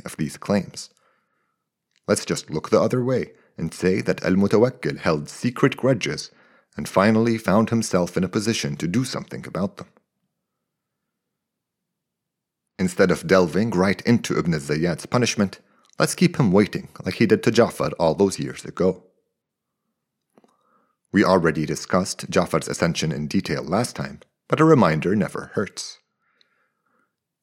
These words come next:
The six men who elected him over his thirteen-year-old nephew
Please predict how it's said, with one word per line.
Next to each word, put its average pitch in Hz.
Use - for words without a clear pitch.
The -
six -
men 95
who 92
elected 87
him 104
over 87
his 90
thirteen-year-old 82
nephew 98